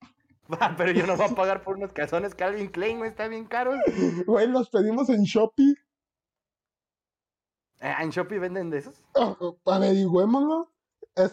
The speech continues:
Speaker 2: eh,
Speaker 1: Ay,
Speaker 2: el,
Speaker 1: papel.
Speaker 2: las ventajas de grabar esto en vivo, ver, ver este tipo de cosas. A ver,
Speaker 1: <laughs>
Speaker 2: Calvin.
Speaker 1: Ver qué hay en Shopee, no
Speaker 2: <laughs>
Speaker 1: mames.
Speaker 2: A ver.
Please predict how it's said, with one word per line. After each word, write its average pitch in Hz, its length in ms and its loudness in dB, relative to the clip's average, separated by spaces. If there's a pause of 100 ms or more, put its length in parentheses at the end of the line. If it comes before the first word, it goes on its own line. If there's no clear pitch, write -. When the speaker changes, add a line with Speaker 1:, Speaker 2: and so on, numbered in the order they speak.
Speaker 2:
eh, 196 200 -10
Speaker 1:
Ay, 180 280 0
Speaker 2:
el, - 80 -2
Speaker 1:
papel. 120 500 -8 (460)
Speaker 2:
las 202 200 2
ventajas 220 440 0
de 247 120 2
grabar 220 320 2
esto 262 220 0
en 208 120 0
vivo, 294 460 0 (140)
ver, 202 240 2 (220)
ver 202 220 4
este 233 180 -2
tipo 247 280 0
de 175 100 -2
cosas. 254 560 -2 (240)
A 147 140 -2
ver, 143 220 -2
Speaker 1:
<laughs> 220 120 -6
Speaker 2:
Calvin. 165 360 0
Speaker 1:
Ver 208 180 -2
qué 220 80 -2
hay 220 220 0
en 220 60 -2
Shopee, 175 520 0 (200)
no 170 120 0
Speaker 2:
<laughs> - 0 -
Speaker 1:
mames. 160 520 0 (840)
Speaker 2:
A 123 140 -6
ver. 123 240 -4